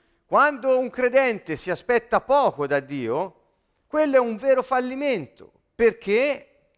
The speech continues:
poco ti sei aspettato, poco hai ricevuto, perché Dio ti ha incontrato al livello della tua aspettativa. Se il livello della tua aspettativa non è a livello delle possibilità di Dio,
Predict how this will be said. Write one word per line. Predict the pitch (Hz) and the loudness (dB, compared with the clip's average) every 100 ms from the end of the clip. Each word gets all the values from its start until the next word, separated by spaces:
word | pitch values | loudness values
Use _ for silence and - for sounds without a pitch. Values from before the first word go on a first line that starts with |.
| - | 0
poco | 262 240 - | 0 2 -2
ti | 175 | -8
sei | 175 196 | -6 -6
aspettato, | 170 285 - 269 131 120 139 160 - | -6 -6 0 0 0 -2 -8 -10 0
poco | 247 254 254 233 | 2 4 2 0
hai | 226 | -2
ricevuto, | 220 240 269 277 - 123 | -2 -4 -2 -4 -4 -6
perché | - 202 220 247 | 0 0 0 -8
Dio | 247 285 | -4 -2
ti | 277 | 0
ha | 208 | -2
incontrato | 185 262 294 - 214 233 269 | -2 -4 -4 -2 0 0 0
al | 262 | -2
livello | 247 185 226 254 | 2 2 2 0
della | 214 | 0
tua | 175 190 | 0 -2
aspettativa. | 180 180 165 180 226 214 - _ _ _ _ _ _ _ _ _ _ _ _ _ _ _ _ _ _ _ _ _ _ _ _ _ _ - | -6 -8 -8 -8 -8 -16 -16 _ _ _ _ _ _ _ _ _ _ _ _ _ _ _ _ _ _ _ _ _ _ _ _ _ _ -6
Se | 202 | 0
il | 226 | 2
livello | 233 277 302 | 4 4 4
della | 254 240 | 4 2
tua | 247 | 2
aspettativa | 247 - 247 247 233 262 233 | -2 -2 -2 0 -2 0 0
non | 220 | 2
è | 220 | 0
a | 220 | 0
livello | 220 233 226 | 2 2 4
delle | 220 214 | 2 2
possibilità | 214 208 214 196 208 202 208 | 0 -2 -2 -6 -6 0 -2
di | 190 190 | -2 -8
Dio, | 175 185 214 262 - | -6 2 2 2 -4